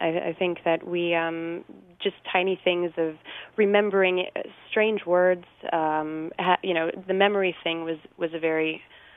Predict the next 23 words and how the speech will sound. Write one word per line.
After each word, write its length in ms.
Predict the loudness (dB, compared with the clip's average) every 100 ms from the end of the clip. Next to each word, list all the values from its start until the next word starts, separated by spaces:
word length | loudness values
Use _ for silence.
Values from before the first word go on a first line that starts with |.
| -20 _ -8
kind 140 | -4
of 80 | -4 -2
early 300 | 2 4 4
occurrence. 540 | 2 2 2 2 0 -6 -6
Um, 460 | -2 0 -2 -4 -8 _ _
you 140 | -4 -2
know, 180 | -2 -4 -4
constantly 460 | -4 -4 -2 0 2
kind 140 | 2
of 80 | 2
regurgitating 840 | 0 4 2 2 0 0 0 -2 -2
information 540 | -2 0 0 0 -2
that 140 | -4
he 80 | -6
heard 200 | -4 -2
us 100 | -2 -6 0
say, 460 | 4 4 2 -4 -12 -20 -20 _ -2
um, 480 | 0 2 0 -2 -2
from 120 | -2
the 60 | -2
time 240 | -2 -2
he 80 | -2
was 100 | -4